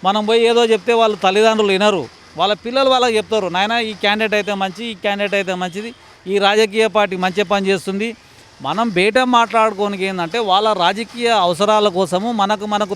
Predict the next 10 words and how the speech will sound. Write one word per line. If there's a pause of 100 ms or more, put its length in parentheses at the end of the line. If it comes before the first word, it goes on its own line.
తాకాట్లు
పెట్టి, (460)
ఇవిగో
ఈడ
ఇద్దరు
తుర్కోలు
కూర్చున్నారు,
ఇద్దరు
హిందువులు
కూర్చున్నాం